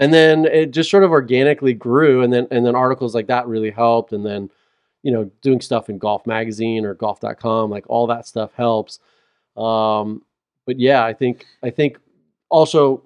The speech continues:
you know, it helped probably this past January and February, Colin saying that, you know, he was working with me during the Tournament of Champions at, in Maui.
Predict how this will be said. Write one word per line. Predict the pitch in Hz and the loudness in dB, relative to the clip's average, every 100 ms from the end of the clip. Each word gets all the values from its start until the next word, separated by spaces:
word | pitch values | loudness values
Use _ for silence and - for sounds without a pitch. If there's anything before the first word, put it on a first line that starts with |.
| - | -10
you | 135 | -4
know, | 113 | -2
it | 117 120 | -2 -2
helped | 123 139 139 _ | 0 0 0 _
probably | 139 131 127 120 | -4 -2 0 -2
this | 110 | -4
past | - - 117 113 110 - - _ _ _ _ _ _ _ - | -8 -6 -2 0 -2 -8 -20 _ _ _ _ _ _ _ -4
January | 123 123 120 120 117 117 120 | 0 2 2 2 2 0 -2
and | 113 107 - | -4 -8 -6
February, | 135 135 120 110 104 101 101 101 _ _ _ _ _ _ _ | -2 0 0 -2 -4 -6 -8 -10 _ _ _ _ _ _ _
Colin | - 131 127 123 120 117 117 117 - _ _ | -2 0 2 2 2 0 -2 -6 -10 _ _
saying | - 123 117 113 110 107 110 _ _ _ _ _ 117 | -6 0 2 2 0 -4 -8 _ _ _ _ _ -6
that, | 113 110 _ _ - | -4 -6 _ _ -10
you | 117 | -8
know, | 104 | -6
he | 101 120 | -6 -4
was | 110 | -4
working | 110 117 113 | -4 -4 -2
with | 107 104 | -4 -4
me | 113 110 107 107 107 _ _ _ _ _ _ _ _ - | -6 -4 -4 -6 -10 _ _ _ _ _ _ _ _ -8
during | 117 107 | -4 -4
the | 98 | -6
Tournament | - 110 107 104 | -8 -6 -4 -6
of | 95 | -8
Champions | - 113 110 107 107 104 101 | -8 -6 -6 -6 -6 -6 -8
at, | 101 98 | -12 -14
in | 107 101 | -12 -6
Maui. | 113 110 107 101 101 | -4 -2 -4 -8 -10